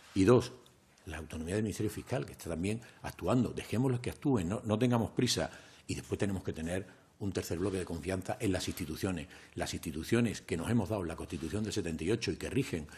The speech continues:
nuestro Estado social y democrático de derecho, son, es muy importante que se tengan esa confianza y que están por encima de las personas que en un momento dado determinado pueden encarnarla. Por tanto, mensaje de tranquilidad, serenidad y de confianza.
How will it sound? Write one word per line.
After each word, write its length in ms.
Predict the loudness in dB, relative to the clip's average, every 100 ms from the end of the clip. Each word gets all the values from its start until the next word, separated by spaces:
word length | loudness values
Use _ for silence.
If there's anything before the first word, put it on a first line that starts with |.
| -16 -6
nuestro 220 | -4 -2
Estado 240 | 4 4
social 300 | 4 2 2
y 20 | 2
democrático 560 | 2 2 0 0 -2
de 80 | -2
derecho, 420 | -2 -2 0 0 0 -16 -6
son, 240 | 0 0 0
es 100 | 4
muy 140 | 6
importante 400 | 6 2 -2 -2
que 40 | -2
se 80 | 0
tengan 380 | 0 2 -2 -4 -18 -20 -6
esa 240 | 2 2
confianza 600 | 2 0 4 4 4 -4 -6
y 80 | -6
que 100 | -4
están 320 | 0 0 0
por 100 | -4
encima 420 | -6 0 0 0 -4 -10
de 80 | -8
las 100 | -8
personas 360 | -8 -6 -2 -2
que 80 | -2
en 80 | -2
un 60 |
momento 320 | 0 0 0
dado 180 | 0 0
determinado 540 | -2 -4 -2 -2 -2 -2
pueden 240 | -2 -2
encarnarla. 560 | -4 -6 -2 -2 -2 -6 -16 -20 -14
Por 140 | -8
tanto, 440 | -2 0 2 2 0
mensaje 640 | -8 0 -2 2 0 0 -6
de 100 | -6
tranquilidad, 500 | -4 -4 -2 -2 -2
serenidad 540 | -2 -2 -2 -4 -4 -4
y 60 | -6
de 100 | -6
confianza. 480 | -8 -8 -10 -10